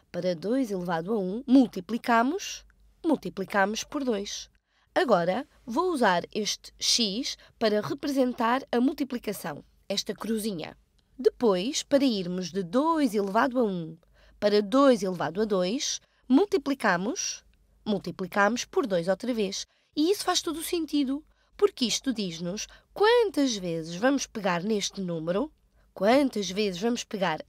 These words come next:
em um e multiplicá-lo por este número. Então, ao passarmos de dois ao quadrado para dois ao cubo, estamos a multiplicar por dois. Estamos a multiplicar por dois mais uma vez.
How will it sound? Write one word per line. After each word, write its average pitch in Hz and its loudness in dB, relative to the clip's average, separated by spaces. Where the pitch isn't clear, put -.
em 349 -2
um 202 -2
e 403 4
multiplicá-lo 285 0
por 349 -2
este 214 -4
número. 233 -4
Então, 190 0
ao 233 2
passarmos 285 2
de 220 0
dois 247 4
ao 302 0
quadrado 185 -2
para 214 0
dois 160 -8
ao 226 4
cubo, 208 -4
estamos 170 0
a 202 2
multiplicar 247 -2
por 359 -8
dois. 339 -6
Estamos 339 0
a 294 4
multiplicar 247 -2
por 226 0
dois 180 -2
mais 175 -4
uma 247 4
vez. 269 -2